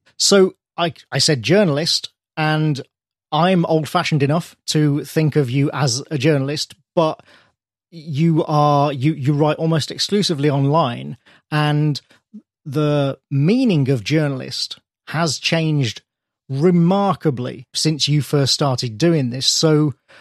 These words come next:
with that in mind, just briefly tell us, for listeners who may not be aware of you and your work, just tell us who you are and what you do.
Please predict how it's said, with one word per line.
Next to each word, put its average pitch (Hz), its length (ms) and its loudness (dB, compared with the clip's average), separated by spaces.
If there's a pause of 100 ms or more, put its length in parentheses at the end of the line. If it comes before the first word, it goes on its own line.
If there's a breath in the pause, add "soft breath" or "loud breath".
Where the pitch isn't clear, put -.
(540 loud breath)
with 165 460 -2
that 180 200 0
in 156 200 2
mind, 143 680 -2
just - 280 -6
briefly 170 340 0
tell 151 180 0
us, 135 140 -2
for - 160 -2
listeners 147 420 0
who 139 80 2
may 139 300 2
not 135 160 -4
be 131 320 -2
aware 147 320 2
of 120 80 0
you 127 100 -2
and 131 80 0
your 127 100 -2
work, 131 280 -8
just - 180 -8
tell 165 140 0
us 139 80 -2
who 165 120 0
you 156 220 2
are 139 140 2
and 135 100 0
what 147 160 -2
you 135 120 -2
do. 120 220 -2